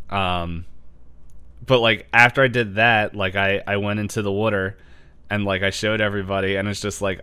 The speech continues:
I laid in the river and I just showed myself, like, every, every couple of seconds, I just kept moving my pawn a little bit farther <laughs> down the river until someone's like, "You can get out of the water now." And I'm like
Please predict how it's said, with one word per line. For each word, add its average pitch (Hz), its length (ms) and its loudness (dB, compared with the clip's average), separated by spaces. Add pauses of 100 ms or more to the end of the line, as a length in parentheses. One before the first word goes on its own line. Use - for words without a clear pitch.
I 101 120 -2
laid 101 280 0
in 110 120 -4
the 101 220 -6
river 101 440 -2
and 92 80 -2
I 98 60 0
just 98 160 -4
showed 98 220 -2
myself, 101 400 -4
like, 98 180 -4
every, 101 500 -4 (360)
every 98 340 -6
couple 101 280 -6
of 95 60 -4
seconds, 98 400 -6
I 95 80 -2
just 95 160 -10
kept 101 140 -2
moving 92 300 -4
my 90 140 -2
pawn 90 520 -6
a - 60 -10
little 98 160 -8
bit 101 120 -8
farther 104 280 -2
<laughs> - 140 -10
down 175 140 4
the 127 80 2
river 107 380 0 (300)
until 113 320 -2
someone's 113 340 -2
like, 104 160 -4 (600)
"You 233 220 -4
can 240 120 -4
get 233 140 6
out 240 120 12
of 220 60 2
the 202 80 6
water 202 300 4
now." 185 240 0
And 175 80 0
I'm 147 80 0
like 135 160 2